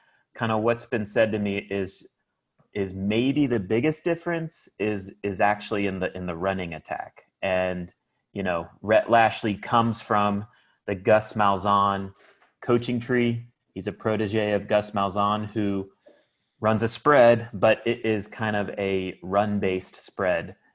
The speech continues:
that Gus Malzahn, uh, you know, coordinates on offense. Now, Rhett Lashlee puts his own spin on things. He, he implements some air raid principles as well with his offense, but running the ball,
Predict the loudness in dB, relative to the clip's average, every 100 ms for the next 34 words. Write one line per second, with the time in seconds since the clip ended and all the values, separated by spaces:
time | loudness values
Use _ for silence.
0 | _ 0 0 0 -2 -2 -2 -2 -2 -2
1 | -2 -2 -6 -14 _ _ _ _ -14 -8
2 | -6 -6 -8 -14 _ _ _ -18 -18 -18
3 | -6 -4 -2 -4 -6 -8 -16 -20 -18 -10
4 | -2 0 0 -4 -10 -8 -2 -2 -2 -6
5 | _ _ _ _ 2 4 6 6 4 2
6 | 0 0 0 2 4 2 0 2 4 4
7 | 2 -2 -4 -4 -4 -6 -4 -2 -2 -2
8 | -4 -2 -2 -4 -4 -6 -6 -2 0 0
9 | 0 -2 -4 -6 -8 -8 -8 -8 -10 -4
10 | 2 6 6 4 -4 _ -10 -10 -6 0
11 | 4 4 2 -4 -6 -4 0 0 0 _
12 | _ 0 2 4 4 4 4 4 2 -4